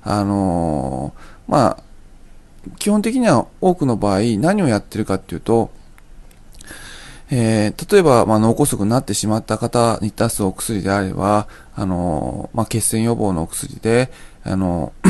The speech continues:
<clears throat> 血液サラサラする薬を出すとか。で、まあ、入院して、もし頭の中で出血してしまったら、まあ、その出血を止めるための手術をするとか、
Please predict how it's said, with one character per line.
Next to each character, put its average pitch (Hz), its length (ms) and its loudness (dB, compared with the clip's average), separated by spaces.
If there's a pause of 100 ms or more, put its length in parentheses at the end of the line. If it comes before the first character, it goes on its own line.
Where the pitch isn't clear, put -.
(220)
<clears throat> - 380 -20
血 110 180 -2
液 104 80 2
サ 92 140 -4
ラ 95 80 0
サ 101 100 -4
ラ 95 100 -2
す - 120 -8
る 90 80 -6
薬 - 280 -8
を 92 60 -4
出 101 140 -4
す - 100 -6
と - 60 -10
か。 - 200 -10 (920)
で、 113 760 4
ま 127 120 2
あ、 110 60 4
入 117 200 4
院 117 140 2
し - 100 -6
て、 139 360 4
も 120 120 2
し 117 120 -2
頭 107 260 0
の 110 60 2
中 110 200 0
で 95 80 -4
出 92 180 -6
血 98 240 -8
し 101 40 -8
て 104 80 -6
し 95 120 -8
ま 98 100 -4
っ - 40 -10
た - 140 -8
ら、 113 340 0
ま 95 140 -2
あ、 - 20 -2
そ 92 140 -6
の 98 80 -2
出 95 120 -8
血 - 280 -10
を 92 40 -2
止 - 240 -10
め 107 80 0
る 104 80 -2
た 120 120 -2
め 120 100 -2
の 98 100 -2
手 - 100 -6
術 - 260 -8
を - 40 -8
す - 140 -10
る 90 80 -10
と - 140 -10
か、 - 180 -8